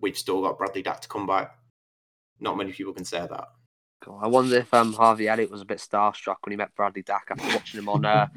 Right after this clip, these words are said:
Speaker 1: <laughs>
Speaker 2: all these I T V two reality shows with Olivia
Speaker 1: I T V B
Speaker 2: planning his
Speaker 1: it
Speaker 2: wedding.
Speaker 1: was. Yeah, it was great. It was, um, it was
Speaker 2: I T V B, sorry.
Speaker 1: called Olivia Atwood Meets a Match. I watched the episode, the, uh, debut.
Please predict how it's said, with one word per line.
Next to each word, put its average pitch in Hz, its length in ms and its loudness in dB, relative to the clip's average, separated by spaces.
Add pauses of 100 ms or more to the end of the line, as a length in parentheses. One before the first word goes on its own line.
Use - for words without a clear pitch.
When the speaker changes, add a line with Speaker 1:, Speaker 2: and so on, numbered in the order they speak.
Speaker 1:
<laughs> - 200 -12
Speaker 2:
all 113 80 0
these 117 140 0
I 117 160 8
T 120 180 -8
V 117 140 -6
two 120 320 -4
reality 117 380 2
shows 110 380 -4
with 110 120 -10
Olivia 113 400 -2
Speaker 1:
I 120 40 0
T - 0 -
V 117 60 -4
B 113 80 -6
Speaker 2:
planning 110 220 2
his 101 100 4
Speaker 1:
it 120 60 0
Speaker 2:
wedding. 120 180 4
Speaker 1:
was. - 220 -4
Yeah, 107 200 2
it 104 60 4
was 131 120 -2
great. 131 280 8
It - 40 -2
was, 110 160 0
um, 123 60 6
it - 20 8
was 113 60 8
Speaker 2:
I - 20 6
T 113 60 4
V - 0 -
B, - 40 -6
sorry. 117 260 4
Speaker 1:
called 117 240 0
Olivia 120 680 4 (160)
Atwood 107 520 4 (680)
Meets 110 300 0
a 101 60 0
Match. - 480 -2 (760)
I 107 120 8
watched - 320 2
the 107 300 4
episode, - 440 0
the, 104 240 0
uh, 98 160 -2
debut. 104 400 0